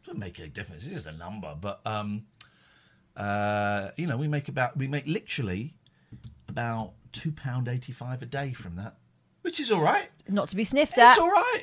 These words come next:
Speaker 1: It, every little bit helps. And I've set the AdSense, that, that the payment, we won't get a payment until we make two hundred pounds.
Speaker 2: It's all
Speaker 1: We're,
Speaker 2: good.
Speaker 1: we're a little bit off that,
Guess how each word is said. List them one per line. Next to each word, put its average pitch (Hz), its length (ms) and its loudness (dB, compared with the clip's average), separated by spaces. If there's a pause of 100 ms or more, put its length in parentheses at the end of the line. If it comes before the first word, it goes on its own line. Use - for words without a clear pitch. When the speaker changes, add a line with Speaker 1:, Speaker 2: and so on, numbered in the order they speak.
Speaker 1:
It, 202 180 -6
every 285 360 -2
little 277 240 2
bit 254 140 0
helps. 208 340 0
And 151 100 -4
I've 151 100 -2
set - 300 -4
the 165 420 -4
AdSense, 180 560 -4
that, 156 200 -12
that 151 120 -6
the 151 80 -10
payment, 202 600 -6
we 156 80 -4
won't 196 180 -6
get 208 100 -8
a - 40 -16
payment 156 320 -10
until 143 160 -10
we 139 80 -8
make 127 180 -10
two - 160 -14
hundred 113 220 -14
pounds. 73 420 -18 (540)
Speaker 2:
It's - 100 -12
all 190 80 -4
Speaker 1:
We're, - 60 -6
Speaker 2:
good. 196 220 -2 (180)
Speaker 1:
we're - 60 -10
a 127 40 -6
little 165 280 2
bit - 120 -8
off - 180 -8
that, 208 300 -4